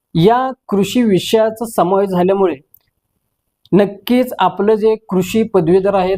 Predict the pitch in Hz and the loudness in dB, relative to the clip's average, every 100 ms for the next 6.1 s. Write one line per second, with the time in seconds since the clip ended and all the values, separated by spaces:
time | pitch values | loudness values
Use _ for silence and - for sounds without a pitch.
0 | - 175 170 - 202 196 175 190 175 175 | -2 -2 -2 -2 -2 0 0 0 0 -2
1 | 185 160 131 - - - _ - 208 208 | 0 -2 -4 -16 -20 -20 _ -2 0 0
2 | 208 240 240 196 185 160 214 226 226 226 | 0 2 2 0 -2 0 0 2 0 -2
3 | 214 196 220 208 208 208 180 202 214 - | -4 -2 2 2 2 -2 -2 0 0 -6
4 | _ _ - 196 196 165 - _ _ - | _ _ -2 -2 0 -4 -8 _ _ -4
5 | 175 - 214 240 247 240 - 196 202 - | -2 -2 0 0 -2 -8 -4 -2 -2 0
6 | 269 | -2